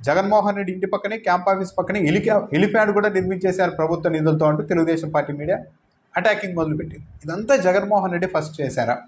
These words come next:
కాస్త బ్యాక్ వెళ్ళాలి. రెండు వేల పద్నాలుగు నుండి రెండు వేల పంతొమ్మిది వరకు చంద్రబాబు నాయుడు ఏం చేశారో తెలుసుకుంటే, చంద్రబాబు నాయుడు ముందు జగన్మోహన్ రెడ్డి చేసింది చాలా జుజుబి అని అనుకోవచ్చు. చంద్రబాబు నాయుడు రెండు వేల పద్నాలుగులో ముఖ్యమంత్రి అవ్వంగానే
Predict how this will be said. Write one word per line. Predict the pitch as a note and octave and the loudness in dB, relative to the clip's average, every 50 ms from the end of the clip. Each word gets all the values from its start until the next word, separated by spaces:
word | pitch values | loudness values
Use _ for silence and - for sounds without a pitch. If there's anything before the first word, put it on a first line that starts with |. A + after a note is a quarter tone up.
| _ _ _ _ _ _ _ _ - - | _ _ _ _ _ _ _ _ 0 2
కాస్త | C#3+ D3+ D3+ - | 2 2 2 0
బ్యాక్ | C#3 A#2 C3+ C#3+ E3 D#3+ - | -2 0 0 0 0 0 -2
వెళ్ళాలి. | D3+ C3+ B2 G#2+ - - _ _ _ - - _ _ _ _ _ _ _ - | -2 -2 -2 -4 -4 -8 _ _ _ -20 -20 _ _ _ _ _ _ _ -6
రెండు | - C#3+ D#3 | -4 0 2
వేల | E3 F3+ F3+ F3+ | 4 4 4 4
పద్నాలుగు | F3 E3+ D#3 D#3 D#3+ E3+ E3+ E3 D#3+ | 2 2 0 0 2 0 0 0 -2
నుండి | D#3 D#3 D#3 | -6 -4 -4
రెండు | G3+ F#3+ D#3+ D#3+ | -4 -2 -2 0
వేల | E3+ F3 E3+ | 0 0 0
పంతొమ్మిది | D#3+ D#3+ D3+ D3+ D#3+ D#3 D#3 D3+ D3+ | 0 -2 -2 -2 -2 -2 0 0 0
వరకు | D3+ D#3+ | 0 -2
చంద్రబాబు | F3+ F3 D3+ C#3+ C#3+ D#3+ D#3+ E3 E3 D#3+ D#3+ | -4 -4 -4 -2 -2 0 0 2 2 2 2
నాయుడు | D#3 D3+ D3+ | 2 2 2
ఏం | C#3+ D3 D3+ D3 | 0 0 0 -2
చేశారో | C#3+ C3+ D3 C3+ C#3 C3+ | 0 0 2 2 2 2
తెలుసుకుంటే, | C3 B2+ B2 B2 - A#2 A2 - F3+ A#3 C#4 - - - _ _ _ - - _ _ _ _ - F3 | 0 0 -2 -4 -6 -6 -4 -2 -2 -2 -2 -4 -10 -20 _ _ _ -20 -20 _ _ _ _ -2 0
చంద్రబాబు | F3 F#3 F#3+ G#3 A3 G#3+ G#3 | 2 2 2 4 4 4 4
నాయుడు | G#3 G3+ G3 F#3+ | 4 2 2 0
ముందు | F#3+ F#3+ F#3+ F#3+ A3 B3 A#3+ - D3 | -2 -6 -2 0 0 0 -2 -4 -8
జగన్మోహన్ | C#3+ D3 E3 E3+ F3 F3 F3+ F#3+ F#3 F3+ F3 | -2 0 0 0 0 2 2 0 2 0 -2
రెడ్డి | F3 E3+ E3+ E3 | -4 -4 -2 -2
చేసింది | E3+ D#3+ D#3+ F3 F3+ G3 - E3+ | -4 -4 -6 -10 -12 -8 -4 -2
చాలా | D#3 E3+ F3 D3+ G#2+ - - - _ - | 0 2 2 0 0 -2 -6 -20 _ -14
జుజుబి | C#3 C#3+ D3+ D#3 F3 F3+ G#3 G#3 G#3 - - _ _ - _ - E3+ | -6 -4 -4 -4 -2 -4 -4 -6 -8 -10 -18 _ _ -20 _ -6 -2
అని | F3 F#3 | 0 2
అనుకోవచ్చు. | F3+ F3 E3 F3+ F3 D#3 D#3 - - - - - _ _ _ _ _ _ _ - D3+ | 2 2 2 0 0 0 0 -4 -10 -16 -20 -20 _ _ _ _ _ _ _ -2 0
చంద్రబాబు | D3 E3 F3+ F3+ F#3+ F#3+ F#3 F#3 | 2 2 2 4 4 4 4 4
నాయుడు | F3+ F3 D#3+ | 2 2 2
రెండు | D#3 D#3+ E3+ | 0 2 2
వేల | F3+ F3+ | 2 2
పద్నాలుగులో | E3 D#3+ E3 E3 E3 E3+ E3 D#3+ D#3+ E3+ F3+ F3+ | 2 2 2 2 2 2 2 2 2 0 0 0
ముఖ్యమంత్రి | D#3+ C3+ B2+ - - D#3+ E3+ E3+ E3 D#3+ D3 | -2 -8 -10 -8 -6 -4 -4 -4 -2 2 2
అవ్వంగానే | D3 D3+ D#3+ E3 D#3+ D3 D3 E3+ B3+ - | 4 4 2 2 0 -2 -2 -2 -4 -6